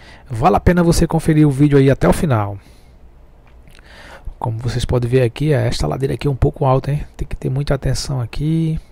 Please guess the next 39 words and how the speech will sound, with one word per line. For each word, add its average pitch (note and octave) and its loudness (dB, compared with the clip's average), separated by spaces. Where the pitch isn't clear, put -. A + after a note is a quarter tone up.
principalmente C#3 -4
de C3 -6
moto, C#3+ 0
né? D3 -4
Para C3 -4
evitar D3+ 0
acidentes. B2+ -4
Lembrando B2+ -4
que C#3 -6
a B2 -2
visão B2 0
daqui B2+ -2
é B2+ 2
bem C3+ 0
bonita D3+ -2
mesmo C3 -2
aí. A#2 -2
Dá B2 -2
pra C#3+ 0
ver B2+ -2
um B2+ -2
pouco C3 -2
da B2+ 0
cidade B2+ -2
aí B2+ 0
embaixo, B2 -2
ó. A2+ -6
Dá B2 -10
pra - -8
ver B2 -2
o A#2+ -4
centro, C#3+ -2
dá C#3 -4
pra C#3 -2
ver C3 2
o B2 0
campo - -6
de B2 -6
futebol. C3+ 0